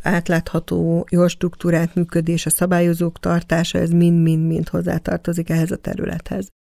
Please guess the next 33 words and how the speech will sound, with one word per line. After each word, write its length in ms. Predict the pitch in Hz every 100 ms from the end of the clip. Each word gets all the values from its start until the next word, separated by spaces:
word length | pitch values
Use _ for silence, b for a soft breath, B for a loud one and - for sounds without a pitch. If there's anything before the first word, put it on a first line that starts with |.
| _
És 120 | 185
bár 260 | 175 180 180
ugyan 420 | 175 175 170 170 -
Magyarországon 1000 | 190 180 180 170 175 - - 202 180 180
a 380 | 175 165 165 160
magyar 340 | - 175 175 170
vállalatok 640 | 165 175 175 165 170 170
kaptak 360 | - 170 175 -
haladékot 560 | 180 170 165 - 165
az 120 | 165
E 180 | 165 165
S 60 | 175
G 120 | 165
törvénynek 580 | - 175 170 165 165 -
való 160 | 180
megfelelőség 840 | 170 165 - 180 170 170 170 - 180
alól, 360 | 170 165 170 170 B B B B
ugyanakkor 500 | 170 170 170 - 170
azt 200 | 165 -
látom, 280 | 165 165 165
hogyha 220 | 170 160
valaki 340 | 160 180 -
a 40 | 175
nemzetközi 500 | 165 175 - 170 165
beszállítói 680 | 165 170 165 165 160 165
láncok 380 | 160 160 165 160
tagja 320 | - 170 165
akar 320 | 160 - 165 160
maradni, 340 | 160 160 165
vagy 160 | 160 160
tagjává 500 | 165 165 165 165 165
akar 340 | 165 170 160
válni, 420 | 165 160 165 165